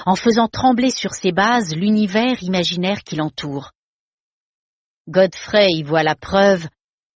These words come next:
que le grand ordonnateur approuve sa démarche.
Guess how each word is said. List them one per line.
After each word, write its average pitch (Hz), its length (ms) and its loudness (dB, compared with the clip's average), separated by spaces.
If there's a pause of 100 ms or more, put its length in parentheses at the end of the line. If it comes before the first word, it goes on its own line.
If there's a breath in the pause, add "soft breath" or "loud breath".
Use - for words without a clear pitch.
(140)
que - 80 -2
le 185 160 2
grand 180 480 -2
ordonnateur 160 920 -2 (120)
approuve 160 540 -4
sa - 200 -6
démarche. 139 600 -6